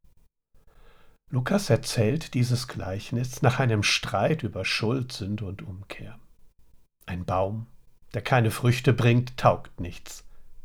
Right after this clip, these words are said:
Das ist doch klar. Aber wer weiß? Vielleicht braucht er nur etwas Zuwendung, etwas Geduld,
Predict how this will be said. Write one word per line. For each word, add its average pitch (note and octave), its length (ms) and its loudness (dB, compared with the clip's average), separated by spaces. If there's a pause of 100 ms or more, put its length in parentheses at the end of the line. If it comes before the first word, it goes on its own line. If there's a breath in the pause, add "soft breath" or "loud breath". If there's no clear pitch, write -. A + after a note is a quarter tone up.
(280)
Das - 160 -6
ist - 180 -8
doch - 140 -12
klar. - 400 -6 (1500)
Aber F2+ 440 -8
wer F#2 180 -10
weiß? - 500 -10 (840 loud breath)
Vielleicht - 520 -4
braucht - 320 -2
er D3 40 -8
nur C#3+ 140 -4
etwas - 380 -2
Zuwendung, G2+ 720 -6 (520 loud breath)
etwas E3 360 4
Geduld, - 720 -6